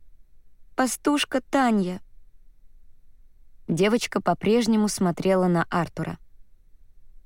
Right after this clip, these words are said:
Джован сдвинулся, загородив его спиной. «Двадцать один час четырнадцать минут»,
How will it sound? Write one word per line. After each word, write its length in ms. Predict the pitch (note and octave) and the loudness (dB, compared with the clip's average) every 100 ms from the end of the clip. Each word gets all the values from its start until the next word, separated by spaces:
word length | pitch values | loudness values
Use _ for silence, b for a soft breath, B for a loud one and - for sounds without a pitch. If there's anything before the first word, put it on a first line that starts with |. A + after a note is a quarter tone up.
| - | -4
Джован 360 | E3 G#3+ C4 A3+ | 0 2 4 2
сдвинулся, 760 | C3+ F#3 C4+ C#4 C4+ - B3 - | 2 2 2 2 -2 -4 -6 -8
загородив 720 | - D3+ E3+ E3+ D#3+ D3+ A#3 - | -8 -4 0 2 2 2 -2 0
его 260 | F3 D#3+ | 0 0
спиной. 500 | F#3 - F#3 D3+ - - - - - - - - - - - - - - - - | -2 -2 -2 -2 -6 -14 -20 -20 -20 -20 -20 -20 -20 -20 -20 -20 -20 -20 -14 -4
«Двадцать 560 | F3+ G3 A3+ - G3 | 2 4 2 0 0
один 340 | F#3+ E3 F3 E3 | 0 2 0 0
час 360 | - G#3 A3 - | 2 2 2 -2
четырнадцать 760 | G3 - F#3 F#3+ F3+ - - | -6 0 2 2 2 -2 -2
минут», 400 | E3+ E3 D3+ - | 0 0 0 -4